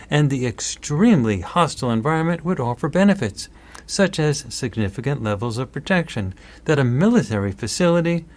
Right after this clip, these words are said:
would enjoy. It would be hard to find the facility without help.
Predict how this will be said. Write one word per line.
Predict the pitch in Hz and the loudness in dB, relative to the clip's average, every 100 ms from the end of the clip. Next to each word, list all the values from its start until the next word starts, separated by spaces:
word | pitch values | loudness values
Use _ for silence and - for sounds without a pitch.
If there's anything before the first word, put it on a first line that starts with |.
| - - | -10 -2
would | 123 | 2
enjoy. | 135 123 113 120 101 95 - - - - _ _ - - | 2 2 2 2 2 -4 -10 -20 -20 -20 _ _ -10 0
It | 139 | 0
would | 113 123 | 2 0
be | 104 98 | 0 -4
hard | - 180 214 - | 0 4 4 2
to | 110 | -4
find | - 147 185 196 | -2 2 4 4
the | 160 | 2
facility | 120 - 120 104 127 | -4 -2 -2 0 0
without | 113 101 117 110 | -2 2 0 2
help. | 156 123 | 2 2